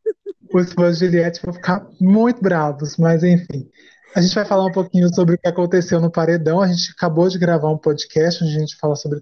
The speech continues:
toda a tour que aconteceu desde lá da prova do líder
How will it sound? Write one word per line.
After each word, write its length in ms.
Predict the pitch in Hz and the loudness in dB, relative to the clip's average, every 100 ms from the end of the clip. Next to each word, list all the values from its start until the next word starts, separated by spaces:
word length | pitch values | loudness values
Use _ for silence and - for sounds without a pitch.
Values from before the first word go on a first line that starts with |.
| _ | _
toda 340 | 175 190 196 180 | 0 2 2 0
a 40 | |
tour 220 | 180 165 | 0 -2
que 80 | 160 | -2
aconteceu 460 | 160 147 151 156 156 | -6 -4 -4 -2 0
desde 500 | 185 254 254 220 180 | 2 2 0 -2 0
lá 120 | 175 | 0
da 100 | 170 | 0
prova 260 | 170 156 | -2 -2
do 120 | 156 143 | -2 0
líder 480 | 147 180 175 175 | 2 4 4 0